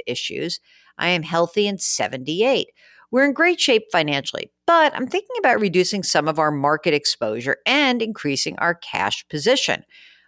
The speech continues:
Our required minimum distribution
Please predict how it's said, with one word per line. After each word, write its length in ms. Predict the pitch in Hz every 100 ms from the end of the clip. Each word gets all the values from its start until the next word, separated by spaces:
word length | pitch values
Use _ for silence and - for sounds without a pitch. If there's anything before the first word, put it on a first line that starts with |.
| _
Our 380 | 175 170 165 143
required 520 | 175 170 233 277 359
minimum 340 | 285 220 190 156
distribution 840 | 156 - 151 135 131 - 127 123